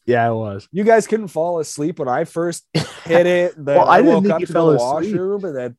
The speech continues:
Speaker 1: Man,
Speaker 2: you
Speaker 1: I didn't
Speaker 2: guys
Speaker 1: think
Speaker 2: were going back and forth. I'm like, "Oh, bro." Like,
Speaker 1: Man, I didn't think you fell asleep because you were just talking.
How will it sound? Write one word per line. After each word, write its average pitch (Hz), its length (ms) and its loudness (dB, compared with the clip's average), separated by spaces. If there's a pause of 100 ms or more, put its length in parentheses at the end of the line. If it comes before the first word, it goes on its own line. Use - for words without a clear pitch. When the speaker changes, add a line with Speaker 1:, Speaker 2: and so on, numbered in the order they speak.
(160)
Speaker 1:
Man, 170 280 -6 (120)
Speaker 2:
you - 60 -12
Speaker 1:
I 147 80 4
didn't 202 100 4
Speaker 2:
guys 214 200 6
Speaker 1:
think 170 40 -2
Speaker 2:
were 220 60 4 (100)
going 165 160 2
back 165 400 -4
and 170 160 -8
forth. 170 340 -4
I'm 120 140 -16
like, 95 160 -20 (120)
"Oh, 101 200 -12
bro." 98 560 -8 (260)
Like, - 80 -6
Speaker 1:
Man, 185 180 0 (180)
I 156 140 0
didn't 233 220 -4
think 208 200 -4
you 175 60 -4
fell 170 260 0
asleep 160 360 -4
because 170 220 -8
you 160 60 -6
were 160 60 -6
just 185 220 -8
talking. 131 560 -2